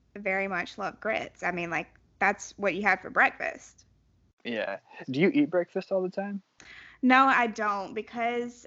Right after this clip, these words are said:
Speaker 1: I, I'm not a morning person at all. I feel like I maybe could become a morning person, but I would much rather, like, stay up late and then sleep in.
Speaker 2: Yeah,
Speaker 1: Um,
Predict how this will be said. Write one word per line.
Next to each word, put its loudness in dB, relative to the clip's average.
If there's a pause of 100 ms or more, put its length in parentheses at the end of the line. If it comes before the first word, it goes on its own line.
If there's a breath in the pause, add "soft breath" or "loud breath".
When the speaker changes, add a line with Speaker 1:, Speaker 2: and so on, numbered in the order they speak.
Speaker 1:
I, 0 (600)
I'm 6
not 4
a -4
morning -6
person -4 (320)
at 2
all. -2
I 2
feel 2
like 4
I 6
maybe -6
could -6
become 0
a 2
morning 2
person, 2
but 4
I 6
would 2
much 0
rather, 4
like, -4
stay 0
up -4
late -2
and -8
then -8
sleep -6
in. 0 (600 loud breath)
Speaker 2:
Yeah, 8
Speaker 1:
Um, -18